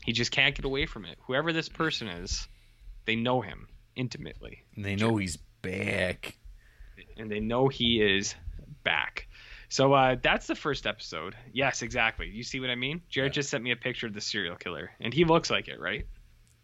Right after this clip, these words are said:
Speaker 2: <laughs> Yeah.
Speaker 1: Little Malkovich-y.
Speaker 2: Uh, well, yeah, I'm trying to, like, I'm, like, I have to
Speaker 1: In a
Speaker 2: look up,
Speaker 1: way.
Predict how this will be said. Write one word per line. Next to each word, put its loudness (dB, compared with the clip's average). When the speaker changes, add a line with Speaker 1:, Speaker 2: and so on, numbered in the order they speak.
Speaker 2:
<laughs> 0
Yeah. 2
Speaker 1:
Little 6
Malkovich-y. 0
Speaker 2:
Uh, 0
well, -10
yeah, 4
I'm 0
trying -4
to, 0
like, -2
I'm, -12
like, -10
I -8
have -6
to -2
Speaker 1:
In -2
a 2
Speaker 2:
look -2
up, 4
Speaker 1:
way. -4